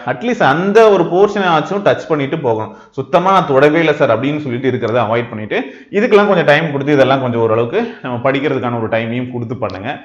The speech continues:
So, உங்களுக்கான மார்க் கண்டிப்பா கிடைக்கும். சரியா? So, சுத்தமா இந்த சப்ஜெக்டை நான் தொடவே இல்லை, அந்த டாபிக்கை தொடவே இல்லை அப்படிங்கிறத,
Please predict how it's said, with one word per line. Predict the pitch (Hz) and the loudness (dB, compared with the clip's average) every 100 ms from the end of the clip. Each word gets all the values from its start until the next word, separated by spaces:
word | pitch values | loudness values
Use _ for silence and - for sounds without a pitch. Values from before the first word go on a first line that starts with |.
| - _ | -20 _
So, | _ 143 | _ -4
உங்களுக்கான | 143 139 113 123 | -2 -2 -2 -4
மார்க் | 110 101 107 98 | -4 -4 -4 -8
கண்டிப்பா | 92 92 | -8 -10
கிடைக்கும். | - - 71 _ _ _ | -12 -16 -20 _ _ _
சரியா? | - 107 101 - - _ | -10 -4 -6 -6 -16 _
So, | 110 | -10
சுத்தமா | 131 120 151 180 240 - - | -6 0 2 2 0 -8 -16
இந்த | 113 117 - | -10 -8 -4
சப்ஜெக்டை | 110 131 | -2 0
நான் | 143 117 | 0 0
தொடவே | 113 139 180 | 0 2 2
இல்லை, | 202 | 2
அந்த | 139 110 | 2 0
டாபிக்கை | 123 143 | 0 -2
தொடவே | 117 110 131 | -2 0 2
இல்லை | 135 | 2
அப்படிங்கிறத, | 120 120 117 - | 0 -2 -4 -6